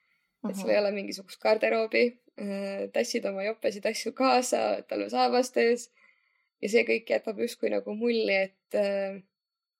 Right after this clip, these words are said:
Speaker 1: et noh, siis sa oledki vaba liikuma millal iganes tahad, sest et noh,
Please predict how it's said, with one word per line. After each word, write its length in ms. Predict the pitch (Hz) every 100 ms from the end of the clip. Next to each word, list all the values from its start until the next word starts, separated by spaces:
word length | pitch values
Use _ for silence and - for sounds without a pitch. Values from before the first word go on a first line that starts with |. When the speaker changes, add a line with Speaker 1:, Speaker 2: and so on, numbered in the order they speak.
| _ -
Speaker 1:
et 160 | 233 -
noh, 80 | 202
siis 180 | 214
sa 100 | -
oledki 260 | 226 214 220
vaba 200 | 226 220
liikuma 360 | 226 240 - 202
millal 240 | 202 196
iganes 320 | 214 202 214 -
tahad, 240 | 269 214
sest 160 | 185 -
et 80 |
noh, 40 | -